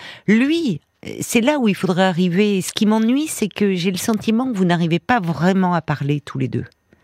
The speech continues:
Parce que vous, vous êtes très, euh, comment dire, vous m-,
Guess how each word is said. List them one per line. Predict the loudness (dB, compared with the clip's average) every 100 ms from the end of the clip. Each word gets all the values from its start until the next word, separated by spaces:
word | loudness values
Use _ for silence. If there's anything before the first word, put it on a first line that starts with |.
| -20 -20 -16 -2
Parce | -2
que | 2
vous, | 0 2 2
vous | 0 2
êtes | 0 -2 -14
très, | -8 -2 0 2 2
euh, | 2 2 0 -2 -10 -18 -20 -20 -14
comment | 0 2 2
dire, | 2 2 0
vous | 0
m-, | 0 0 -2 -4 -6 -6 -8 -10 -12